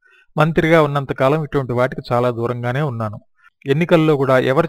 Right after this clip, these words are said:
చేతో చేయించాను గానీ నా అంతటి నేను కలుగజేసుకోలేదు. ముఖ్యమంత్రిగా తప్పేట్టు లేదు. అంతా హైకమాండ్ను సంప్రదించే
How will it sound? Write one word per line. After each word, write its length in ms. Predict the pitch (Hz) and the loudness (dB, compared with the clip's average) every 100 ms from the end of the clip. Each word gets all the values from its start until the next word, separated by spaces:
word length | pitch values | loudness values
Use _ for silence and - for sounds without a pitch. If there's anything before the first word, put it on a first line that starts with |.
| 175 | 0
చేతో 220 | 165 170 | 0 -2
చేయించాను 460 | 151 147 143 143 131 | -2 -2 -2 -4 -2
గానీ 340 | 135 180 220 - - - | -4 -6 -8 -14 -20 2
నా 160 | 160 160 | 4 4
అంతటి 300 | 147 160 139 | 2 -2 -4
నేను 160 | 143 | -4
కలుగజేసుకోలేదు. 920 | 147 131 120 117 - - 107 101 - - _ _ 160 | -2 -2 -2 -6 -6 -10 -10 -10 -14 -20 _ _ -6
ముఖ్యమంత్రిగా 640 | 165 175 156 139 139 156 | -2 0 -2 -2 -2 -2
తప్పేట్టు 480 | 151 117 - 143 123 | -2 -4 -4 -6 -4
లేదు. 300 | 110 110 - _ _ - | -4 -6 -8 _ _ -10
అంతా 280 | 135 143 160 | -10 -2 -2
హైకమాండ్ను 640 | 127 135 156 147 143 143 | 0 -2 -2 -2 -4 -6
సంప్రదించే 640 | 139 131 - 127 127 156 | -8 -8 -8 -8 -8 -8